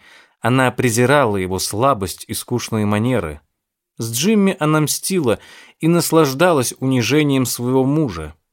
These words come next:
при необходимости публично. Эту точку зрения разделял Кеннет де Курси. Цитата. "Я думаю, ей нравилось раздражать герцога Виндзорского, ей было приятно видеть, как это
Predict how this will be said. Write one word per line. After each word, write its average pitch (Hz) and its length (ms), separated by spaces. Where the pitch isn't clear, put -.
при 117 120
необходимости 113 840
публично. 95 760
Эту 214 240
точку 185 320
зрения 165 440
разделял 135 540
Кеннет 131 420
де 131 160
Курси. 107 600
Цитата. 95 560
"Я 135 300
думаю, 139 460
ей 139 160
нравилось 120 560
раздражать 107 600
герцога 104 540
Виндзорского, 131 880
ей 139 160
было 131 240
приятно 127 520
видеть, 131 340
как 127 180
это 127 300